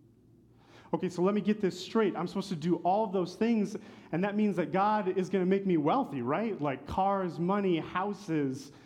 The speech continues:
Probably not. Okay, okay, maybe not wealth, but maybe health, right?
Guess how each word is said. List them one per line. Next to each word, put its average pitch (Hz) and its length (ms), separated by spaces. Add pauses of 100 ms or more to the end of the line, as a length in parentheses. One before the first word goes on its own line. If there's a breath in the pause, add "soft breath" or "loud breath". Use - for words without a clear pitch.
(3000 loud breath)
Probably 147 440
not. 135 200 (2000)
Okay, 170 240
okay, 147 240 (380 loud breath)
maybe 180 160
not 170 240
wealth, 214 480
but - 260 (640)
maybe 170 220
health, 202 480
right? 160 320